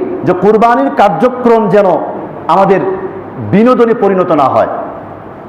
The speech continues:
তার মানে কুরবানির পশুকে সামনে রেখে এই সেলফি, এই ফটো সেশন, মাংস সামনে রেখে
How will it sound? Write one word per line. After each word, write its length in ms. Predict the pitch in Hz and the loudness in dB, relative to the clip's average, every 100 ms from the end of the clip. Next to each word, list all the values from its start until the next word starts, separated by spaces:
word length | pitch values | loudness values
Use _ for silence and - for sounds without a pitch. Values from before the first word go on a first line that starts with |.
| - - - - - | -18 -18 -18 -8 0
তার 140 | 180 | 2
মানে 280 | 196 214 254 - - - - - - - | 2 2 0 -4 -8 -12 -14 -16 -16 -2
কুরবানির 440 | 214 240 233 226 226 | 2 4 4 2 0
পশুকে 280 | 220 202 220 | 0 0 0
সামনে 320 | 208 214 208 | 2 2 2
রেখে 180 | 202 190 | 2 2
এই 160 | 190 | 2
সেলফি, 420 | 185 196 180 156 - - - - - - - - - - | 2 0 0 -2 -2 -6 -12 -14 -16 -16 -18 -18 -6 0
এই 140 | 226 233 | 0 2
ফটো 160 | 214 | 0
সেশন, 380 | 208 226 208 175 - - - - - - - - - - | 2 2 2 0 -2 -6 -10 -12 -14 -16 -18 -18 -12 -2
মাংস 340 | 165 214 208 | 2 2 0
সামনে 340 | 233 214 214 | 0 2 4
রেখে 560 | 214 202 185 139 - - | 2 2 2 0 -2 -6